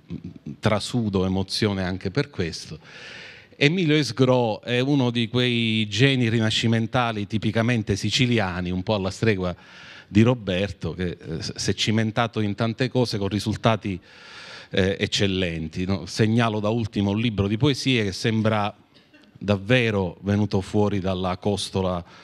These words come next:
della scuola poetica siciliana. Insomma, è una specie di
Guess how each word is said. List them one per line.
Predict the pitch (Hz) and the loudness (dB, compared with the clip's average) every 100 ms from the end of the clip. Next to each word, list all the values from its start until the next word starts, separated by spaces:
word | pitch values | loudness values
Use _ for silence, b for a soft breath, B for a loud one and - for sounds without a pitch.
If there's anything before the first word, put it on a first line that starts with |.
| B B B B | B B B B
della | 98 92 | 2 2
scuola | - 104 | 2 0
poetica | 92 98 92 98 92 | 2 0 0 0 -2
siciliana. | 90 87 - 87 80 78 92 | -4 -2 -2 -2 -2 -6 -10
Insomma, | 87 98 95 | -4 -2 0
è | 107 | 0
una | 107 | -2
specie | - 120 113 | -2 -4 -4
di | 101 110 110 107 104 | 0 0 2 -2 -4